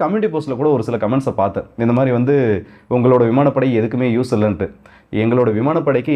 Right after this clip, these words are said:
எந்த விதமான யூஸும் இல்லைன்னா இத்தனை நாடுகள் தாண்டி எங்களை கூப்பிட மாட்டாங்க.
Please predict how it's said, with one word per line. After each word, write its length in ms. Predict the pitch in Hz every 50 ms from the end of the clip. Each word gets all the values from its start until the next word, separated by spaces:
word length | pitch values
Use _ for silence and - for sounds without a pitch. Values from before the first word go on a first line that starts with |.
| 117
எந்த 140 | 107 113 123 139 127
விதமான 320 | 131 123 123 120 117 113 104 98 107
யூஸும் 260 | 139 139 - 143 120
இல்லைன்னா 260 | 104 101 90 87 87 95 110 120 117 - - 123
இத்தனை 200 | 110 - 123 113 107
நாடுகள் 320 | 107 120 131 147 135 123 98
தாண்டி 200 | 107 101 101 117 131
எங்களை 160 | 120 101 95 90 -
கூப்பிட 220 | 143 147 151 127 107
மாட்டாங்க. 280 | 95 87 87 87 85